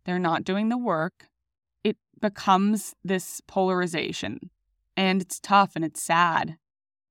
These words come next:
Doesn't feel good. It's painful to lose people. But the universe needs to clear that space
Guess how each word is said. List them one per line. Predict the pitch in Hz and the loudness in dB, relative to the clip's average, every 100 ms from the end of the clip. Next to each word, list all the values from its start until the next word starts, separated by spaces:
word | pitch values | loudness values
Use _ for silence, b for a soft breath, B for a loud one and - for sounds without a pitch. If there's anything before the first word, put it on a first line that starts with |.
| _ - | _ -4
Doesn't | 190 202 196 | -2 -2 0
feel | 208 | 0
good. | 196 196 208 185 | 2 4 4 4
It's | - - | -4 -12
painful | - - 190 214 247 - 160 | -16 -8 0 2 2 2 -6
to | 160 180 | -4 -6
lose | 160 170 190 269 - | -2 2 4 4 2
people. | - - - - - 175 _ _ _ _ _ _ - | -4 -6 -4 -4 -4 -8 _ _ _ _ _ _ -10
But | 208 | -4
the | 220 | -2
universe | 202 202 226 254 269 - | 0 0 0 -2 -4 0
needs | 202 196 196 | 0 2 -2
to | - 202 | -6 -8
clear | - - 180 180 | -8 -2 0 2
that | 180 - | 2 0
space | - - 143 185 254 - - | -6 -4 -2 0 -2 -6 -14